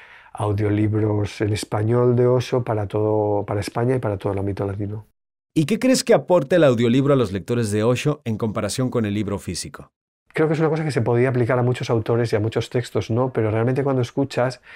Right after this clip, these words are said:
Speaker 1: estás en una posición más receptiva. No tienes que hacer prácticamente un esfuerzo, o ningún esfuerzo a la hora de escuchar, sino que las palabras llegan a ti y tú las escuchas.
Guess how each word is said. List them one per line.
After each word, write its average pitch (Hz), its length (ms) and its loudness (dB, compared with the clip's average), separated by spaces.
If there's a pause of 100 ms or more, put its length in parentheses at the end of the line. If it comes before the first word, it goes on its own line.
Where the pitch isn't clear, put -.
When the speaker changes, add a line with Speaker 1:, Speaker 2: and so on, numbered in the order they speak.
(160)
Speaker 1:
estás 110 320 -4
en 131 80 2
una 131 120 2
posición 123 460 0
más 120 140 0
receptiva. 101 680 -4 (380)
No 117 120 -2
tienes 117 200 0
que 110 120 -4
hacer 101 320 -4 (100)
prácticamente 95 680 -6
un 95 60 -4
esfuerzo, 101 760 -6
o - 40 -6
ningún 101 260 -2
esfuerzo - 360 -4
a 95 40 -2
la 95 80 -4
hora 90 100 -4
de 90 60 -6
escuchar, 95 500 -6 (440)
sino 98 260 -4
que - 320 -4
las 101 440 -6
palabras 101 380 -2
llegan 107 200 0
a 104 100 -4
ti 104 100 -6
y 113 220 2
tú 110 260 -2
las 101 140 -2
escuchas. 101 520 -6